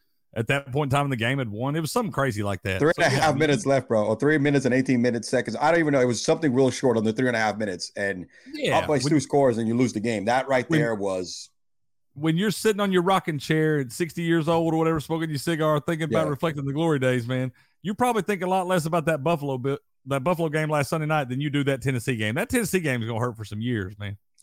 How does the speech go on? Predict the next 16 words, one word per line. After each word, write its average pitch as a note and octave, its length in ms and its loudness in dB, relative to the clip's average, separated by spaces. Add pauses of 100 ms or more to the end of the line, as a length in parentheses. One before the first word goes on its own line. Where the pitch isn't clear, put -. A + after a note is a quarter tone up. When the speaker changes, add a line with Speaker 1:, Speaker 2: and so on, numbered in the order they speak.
(300)
Speaker 2:
It, A#2+ 220 -2
it B2 160 0
will. G2 320 -2
It C3+ 80 0
will. G#2+ 320 -2
And, F3+ 140 0
you B3 80 4
know, F#3+ 100 4
and G3 140 0
it's E3 100 0
a E3+ 80 0
shame, C#3+ 340 -2
right? G#2+ 200 -2
Because A2 400 -2 (480)
here's A3+ 320 4
Tua, D3 460 4